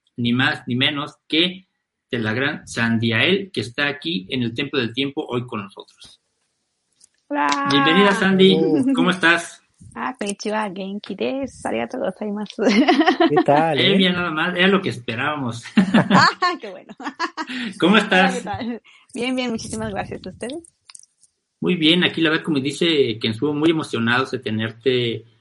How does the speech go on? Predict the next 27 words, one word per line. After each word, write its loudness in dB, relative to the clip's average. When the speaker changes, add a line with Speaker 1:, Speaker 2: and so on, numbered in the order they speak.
Speaker 1:
eh, 4
con -4
nosotros. -2
La -2
verdad 0
es -4
que 0
nosotros -4
iniciamos 0
hace 0
ya, 2
este, -4
diez 2
años 4
o -2
más. 2
Cuando, 4
no 2
recuerdo -4
cuánto 0
tiempo 0
tienes 0
en 0
YouTube, -4
pero 2
iniciamos -2
siguiéndote, 0